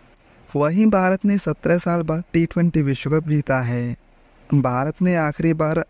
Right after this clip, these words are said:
आईसीसी टी ट्वेंटी विश्व कप दो हज़ार सात में जीता था। टी ट्वेंटी वर्ल्ड कप दो हज़ार चौबीस के फाइनल में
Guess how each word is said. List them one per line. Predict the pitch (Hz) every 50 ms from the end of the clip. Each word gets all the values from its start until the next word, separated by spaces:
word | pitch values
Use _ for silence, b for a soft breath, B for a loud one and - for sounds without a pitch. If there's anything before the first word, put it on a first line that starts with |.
| _
आईसीसी | - 147 143 143 143 - 151 151 - - 160
टी | - - 143 139
ट्वेंटी | - - 143 147 147 - 147
विश्व | 127 131 131 - - -
कप | - 156 147 143
दो | 143 131
हज़ार | 131 135 147 151
सात | - - 127 135 131 -
में | 143 156 151
जीता | 156 151 - - 147 147
था। | - - 147 143 147 165 180 - _ _ _ b b b b b b b _ -
टी | 175 180 185
ट्वेंटी | - 202 196 208 214 - 220 196
वर्ल्ड | 175 175 180 185 190
कप | - 190 185
दो | 170 170 170 165
हज़ार | 165 170 175 - -
चौबीस | - 156 147 143 151 160 -
के | - 170 170
फाइनल | - - 143 139 135 147 170 175 175
में | 170 160 160 165 180